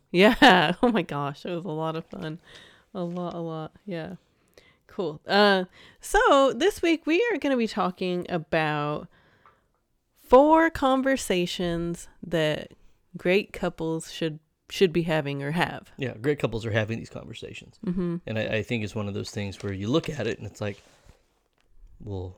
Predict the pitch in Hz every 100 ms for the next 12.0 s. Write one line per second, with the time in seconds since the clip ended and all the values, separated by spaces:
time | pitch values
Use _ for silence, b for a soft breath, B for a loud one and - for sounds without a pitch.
0 | _ 113 101 113 - 175 - 101 98 113
1 | 131 - 110 104 101 104 104 110 110 -
2 | _ 104 101 - 113 - 127 - 165 _
3 | _ _ _ 104 98 - - - - 330
4 | - - 659 640 - 269 - - _ _
5 | - 101 127 160 147 - - _ 302 285
6 | 240 _ 226 190 156 165 - - 165 160
7 | 143 156 170 160 139 131 - 135 117 -
8 | 151 165 123 107 113 110 113 104 B B
9 | B 139 139 117 - 135 - - 123 -
10 | 110 117 113 - - 104 - 143 175 170
11 | 151 147 120 107 101 - 120 113 101 -